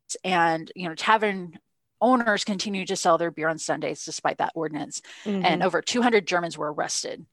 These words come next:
Speaker 1: for, uh, for violating the license and the Sunday ordinances. And so then again, like, to go back, you know, this was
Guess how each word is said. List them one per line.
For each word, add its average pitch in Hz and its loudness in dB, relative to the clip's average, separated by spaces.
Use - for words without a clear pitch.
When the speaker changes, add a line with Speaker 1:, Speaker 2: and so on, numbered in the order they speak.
Speaker 1:
for, 170 2
uh, 160 -4
for 190 -4
violating 165 4
the 160 -4
license 156 -2
and 165 -4
the 151 -6
Sunday 151 -4
ordinances. 175 -6
And 190 0
so 185 2
then 180 2
again, 185 6
like, 170 4
to 185 -8
go 170 4
back, 165 4
you 180 -8
know, 170 -4
this 175 -2
was 170 4